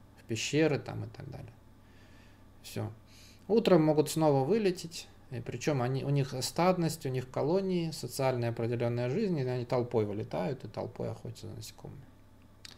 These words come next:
А, в С Ш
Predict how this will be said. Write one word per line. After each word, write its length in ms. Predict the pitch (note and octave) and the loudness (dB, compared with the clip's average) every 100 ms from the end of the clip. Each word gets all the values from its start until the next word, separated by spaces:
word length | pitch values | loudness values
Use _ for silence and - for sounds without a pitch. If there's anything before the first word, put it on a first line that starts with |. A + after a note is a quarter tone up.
| - - - - - - - - - - - - | -20 -20 -20 -20 -20 -20 -20 -20 -20 -20 -20 -12
А, 480 | - A#2 A#2 A2+ - - - - | -4 0 0 -2 -4 -10 -16 -16
в 100 | - | -8
С 180 | - E3 | -2 0
Ш 480 | - G#3 B3 G#3 | 4 6 6 4